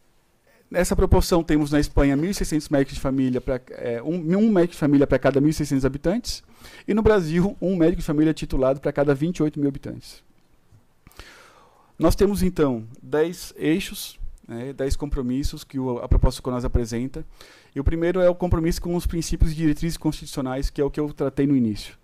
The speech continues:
Nós não precisamos submeter, submeter o sus a revisionismos históricos e a revisão do seu marco constitucional. Nós defendemos, então, o tema dos três pactos que eu falei no início da minha apresentação.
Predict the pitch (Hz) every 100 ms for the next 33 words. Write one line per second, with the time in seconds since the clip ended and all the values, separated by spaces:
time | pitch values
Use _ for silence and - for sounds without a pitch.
0 | _ _ - - - 123 127 151 - 156
1 | 156 156 180 - 156 151 131 - 160 160
2 | - 143 135 131 151 151 165 180 196 -
3 | 135 147 143 147 147 147 139 127 - 147
4 | 160 165 - - 147 139 156 156 135 143
5 | - 135 127 131 131 - - - 113 98
6 | - - _ - - - - 123 135 -
7 | - 139 139 135 143 139 131 139 135 131
8 | 123 120 143 139 131 - 151 151 - 131
9 | 131 - 135 123 120 120 120 120 117 117
10 | 113 - 110 117 110 113 - 147 165